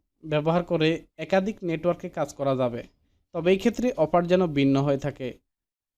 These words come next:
কারণটা হচ্ছে, ধরেন ওকে ওয়াও বা ক্যাশ অ্যাপ বা PayPal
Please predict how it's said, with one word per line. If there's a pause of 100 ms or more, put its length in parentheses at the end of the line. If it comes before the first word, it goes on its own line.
(120)
কারণটা
হচ্ছে,
ধরেন
ওকে
ওয়াও (400)
বা
ক্যাশ
অ্যাপ (160)
বা (120)
PayPal